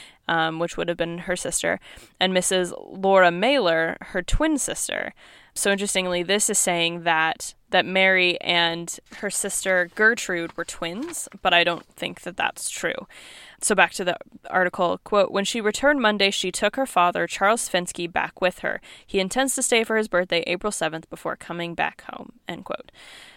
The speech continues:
There were a few of these sort of, like, she went to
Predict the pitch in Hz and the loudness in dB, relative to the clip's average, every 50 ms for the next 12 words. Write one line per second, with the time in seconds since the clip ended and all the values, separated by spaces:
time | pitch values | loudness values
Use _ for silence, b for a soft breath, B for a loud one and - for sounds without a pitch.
0 | B B B 247 285 285 277 262 262 - - 220 202 202 208 202 202 190 180 185 | B B B 4 6 6 6 6 4 4 0 -2 2 2 4 4 2 0 0 0
1 | 175 175 175 175 - - 185 175 170 170 175 165 160 151 - - - - - - | 0 0 0 0 -2 -2 -2 0 -2 -2 -2 -2 -4 -4 -4 -6 -10 -10 -6 -4
2 | - - - 220 214 208 185 170 170 170 180 - - 180 175 170 175 170 170 175 | -4 -4 -4 -4 -4 -4 -4 -4 -4 -6 -6 -6 -4 -4 -2 -2 -2 -2 -4 -4
3 | 170 - | -6 -6